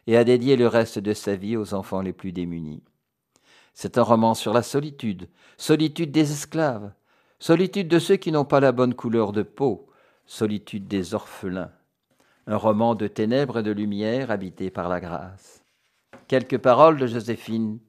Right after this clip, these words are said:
Bakita pour terminer. Quand elle pense à son esclavage, « Le matin, je regardais le soleil qui naissait et celui du soir quand il se couchait. Je pensais alors que, s'il était beau,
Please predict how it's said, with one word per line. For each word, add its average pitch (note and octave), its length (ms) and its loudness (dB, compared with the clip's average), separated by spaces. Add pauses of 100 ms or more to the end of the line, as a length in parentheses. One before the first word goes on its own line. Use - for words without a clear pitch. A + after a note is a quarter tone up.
Bakita C3+ 600 -8 (560)
pour - 240 -16
terminer. D2+ 680 -10 (1800)
Quand A2+ 160 -6
elle B2+ 120 0
pense D#3 220 0
à B2+ 60 -2
son A2 180 -8
esclavage, « F2+ 800 -8 (680)
Le F#2 80 -6
matin, G2+ 340 0
je B2 140 -2
regardais A2+ 420 0
le G#2+ 120 -4
soleil A#2 340 -2
qui C#3 140 -8
naissait B2 460 -2
et - 20 -2
celui A2+ 320 -6
du A2 120 -8
soir B2+ 380 -4
quand A#2+ 180 -12
il A2 120 -14
se - 160 -14
couchait. G#2+ 560 -12 (540)
Je A2+ 160 -6
pensais A#2 480 -6
alors G#2+ 440 -2
que, G2 260 -6
s'il F#2+ 280 -10
était F#2 240 -8
beau, F#2+ 360 -12